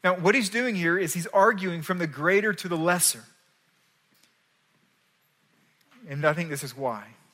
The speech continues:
What he's saying is this, if Jesus can break down the wall of hostility between holy God and sinful man,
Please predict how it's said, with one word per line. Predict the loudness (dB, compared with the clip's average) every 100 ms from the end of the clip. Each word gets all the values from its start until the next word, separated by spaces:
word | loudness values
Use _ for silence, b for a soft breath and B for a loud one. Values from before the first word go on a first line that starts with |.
| _ -4
What | -2
he's | 0
saying | 0 0 0
is | -2
this, | -2 -2 -2
if | -2
Jesus | -2 -4 -4 -4
can | -4 0
break | 2 2 2
down | 0 0
the | 0
wall | 2 4 4
of |
hostility | 0 -4 -4 -4 -2 -4 -10 -20 _ B B B
between | 0 0 0 2
holy | 4 4 4 4
God | 6 6 4
and | 0
sinful | -2 -2 -2 -6
man, | -4 -4 -6